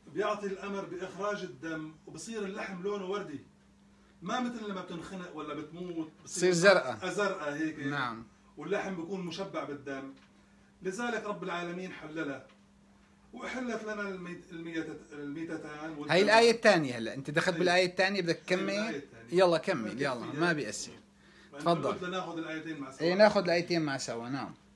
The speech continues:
Speaker 1: الميتتان والدمان، الميتتان هن السمك والجراد، الحوت والجراد.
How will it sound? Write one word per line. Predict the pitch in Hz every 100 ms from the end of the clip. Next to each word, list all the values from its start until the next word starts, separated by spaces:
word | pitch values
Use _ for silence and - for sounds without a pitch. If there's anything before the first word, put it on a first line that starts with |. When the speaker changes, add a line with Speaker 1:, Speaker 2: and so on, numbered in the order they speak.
| - _ - - - - - - - -
Speaker 1:
الميتتان | 160 160 214 208 202 196 196 180
والدمان، | 170 160 147 143 147
الميتتان | 165 202 208 202 202 185
هن | 180
السمك | 175 - 202 185 185 180
والجراد، | 151 143 143 139 135 135
الحوت | 147 160 147
والجراد. | 143 127 131 131 143